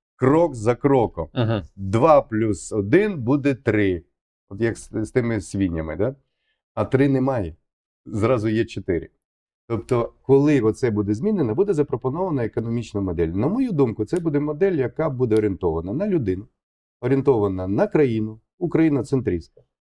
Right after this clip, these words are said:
Speaker 1: І це буде модель облаштування життя,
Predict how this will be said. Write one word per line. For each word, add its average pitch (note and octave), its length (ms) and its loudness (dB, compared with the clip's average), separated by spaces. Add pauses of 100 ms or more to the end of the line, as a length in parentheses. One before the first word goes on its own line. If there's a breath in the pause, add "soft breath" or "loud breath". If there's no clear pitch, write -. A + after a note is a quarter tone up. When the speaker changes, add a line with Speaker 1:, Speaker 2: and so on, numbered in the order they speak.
(100)
Speaker 1:
І F#3+ 260 0
це G#3+ 200 0
буде G3 220 2
модель F3+ 580 2
облаштування D#3+ 920 2
життя, A2 560 -4